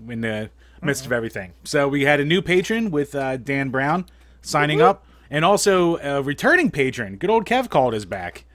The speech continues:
Speaker 1: at the two dollar tier, so
Speaker 2: Woo!
Speaker 1: thank you guys.
Speaker 2: Jim, um,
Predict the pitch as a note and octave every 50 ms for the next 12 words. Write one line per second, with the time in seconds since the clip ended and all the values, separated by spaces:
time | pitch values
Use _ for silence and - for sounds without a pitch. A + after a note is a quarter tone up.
0 | _ _ - G2+ G#2 - - A#2+ G#2+ G#2 G2+ G2 G2 F2+ - A2+ G2 F#2 F#2 -
1 | - G#2+ F#2 C3+ E3+ F#3 D3+ E3 G3+ G#3+ E3 C3+ G#2+ G2 F2+ F2+ - - - _
2 | _ - - _ _ _ _ - - _ _ - - - - - _ _ - -
3 | - - F3+ F#3 D3 A#2 G#2+ G2 _ _ _ _ _ A#2+ B2+ B2+ B2 B2 B2 B2
4 | A#2+ A#2+ A#2+ A#2 G#2